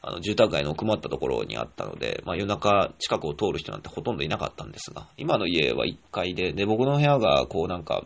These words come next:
通りに面して、えー、一階の、なんていうんですか、歩道に面しておるもんですから、外をたまにこう人が通るんですよね。<laughs> だから今こうして、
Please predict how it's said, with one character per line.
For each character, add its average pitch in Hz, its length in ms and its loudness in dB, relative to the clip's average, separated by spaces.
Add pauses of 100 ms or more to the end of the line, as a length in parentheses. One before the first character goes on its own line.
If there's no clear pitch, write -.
通 110 200 0
り 113 60 0
に 67 120 -6
面 95 240 -2
し - 120 -2
て、 - 220 -4 (420)
え 50 920 -6
ー、 - 80 -16
一 - 220 -8
階 107 240 -2
の、 95 80 -4
な 92 100 -2
ん - 60 -8
て - 60 -14
い - 20 -12
う 92 80 -4
ん - 20 -6
で - 140 -18
す - 80 -14
か、 - 180 -10
歩 92 200 -6
道 95 280 0
に 92 120 -2
面 101 200 0
し - 80 -4
て - 80 -8
お 92 80 0
る 90 80 -2
も - 140 -10
ん - 80 -12
で - 80 -14
す - 100 -14
か - 120 -12
ら、 - 100 -14
外 120 280 -6
を - 60 -6
た - 160 -12
ま 95 180 -2
に 95 100 -8
こ - 120 -10
う - 20 -8
人 - 200 -8
が 104 100 -10
通 127 120 2
る - 300 -2
ん - 40 -12
で - 180 -10
す - 160 -8
よ - 140 -16
ね。 - 220 -12
<laughs> - 40 -14
だ - 60 -4
か - 40 -2 (440)
ら 98 100 -4
今 101 160 -2
こ 117 120 6
う 110 40 8
し - 100 2
て、 104 340 8